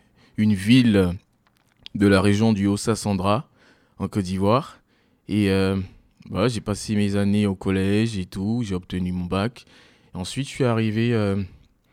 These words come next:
dans la capitale, j'ai été orienté dans la capitale Abidjan pour, euh, pour les études en droit. Et donc là,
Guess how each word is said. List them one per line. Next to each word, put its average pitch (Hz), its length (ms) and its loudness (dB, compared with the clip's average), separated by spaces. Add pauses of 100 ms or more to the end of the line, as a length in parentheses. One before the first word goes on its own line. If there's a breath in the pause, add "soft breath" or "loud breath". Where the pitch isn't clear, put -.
(320 soft breath)
dans 104 80 0
la 101 100 0
capitale, 98 480 0
j'ai 101 100 -4
été 95 140 -6
orienté 98 400 -2
dans 101 140 -2
la 98 80 -4
capitale 101 540 -4
Abidjan 104 540 0 (720 soft breath)
pour, 113 280 0
euh, 101 720 2 (180)
pour - 140 -6
les 101 180 0
études 107 280 -4
en 92 100 -2
droit. 92 480 -4 (720 soft breath)
Et 104 120 0
donc 92 260 -4
là, 107 500 0